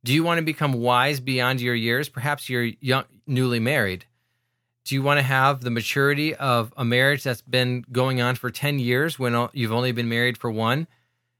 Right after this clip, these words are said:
Be the one who listens to counsel. Be a couple who listens to counsel.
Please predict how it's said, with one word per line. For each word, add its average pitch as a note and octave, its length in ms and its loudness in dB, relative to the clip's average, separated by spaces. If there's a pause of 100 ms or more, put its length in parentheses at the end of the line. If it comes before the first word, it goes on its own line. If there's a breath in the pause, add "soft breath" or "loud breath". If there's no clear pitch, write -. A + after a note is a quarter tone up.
(240)
Be F3+ 480 -2 (500)
the A#2+ 200 0
one B2 500 0
who B2 240 -2
listens A#2+ 520 -2
to A#2 100 -12
counsel. C3 540 -2
Be A2+ 180 -4
a A#2 80 2
couple B2 440 -2
who B2 140 -2
listens A#2+ 460 -4
to A#2 100 -14
counsel. - 540 -6